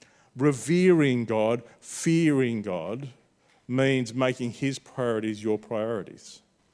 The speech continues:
The eyes of the Lord are on the righteous, his ears are attentive to their cry, but the face of the Lord is against those who do evil, to blot out their name from the earth.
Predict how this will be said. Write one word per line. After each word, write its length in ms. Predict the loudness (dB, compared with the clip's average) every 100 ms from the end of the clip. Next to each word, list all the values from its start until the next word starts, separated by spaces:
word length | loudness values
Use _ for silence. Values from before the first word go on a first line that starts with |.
| _ _ _ _ _ _ _ _ _ _ _ _ _ _ _ _ _ _ _ _ _ _ _ _ _ _ _ _ _ _ _ _ _ _ _ _ _ _ _ _ _ _ _ _ _ _
The 140 | -4 0
eyes 400 | 2 2 2 0
of 100 | 0
the 80 |
Lord 300 | 2 2 4
are 100 | 2
on 120 | 0 -2
the 100 | -2
righteous, 680 | -4 -6 -8 -8 -6 -8
his 340 | -10 -8 -8 -8
ears 420 | -6 -4 -4 -2
are 100 | -4
attentive 480 | -4 -8 -8 -10 -10
to 120 | -10
their 200 | -8 -8
cry, 340 | -8 -10 -10
but 140 | -10 -10
the 100 | -10
face 480 | -8 -6 -6 -8 -10
of 80 |
the 100 | -10
Lord 340 | -8 -8 -8 -8
is 80 | -10
against 480 | -10 -10 -10 -10
those 320 | -10 -10 -10 -12
who 140 | -14
do 260 | -10 -10 -8
evil, 340 | -10 -10 -12
to 120 | -12 -12
blot 280 | -8 -6
out 200 | -4 -6
their 160 | -6 -8
name 320 | -6 -8 -8
from 220 | -10 -10
the 160 | -8 -8
earth. 360 | -10 -14 -20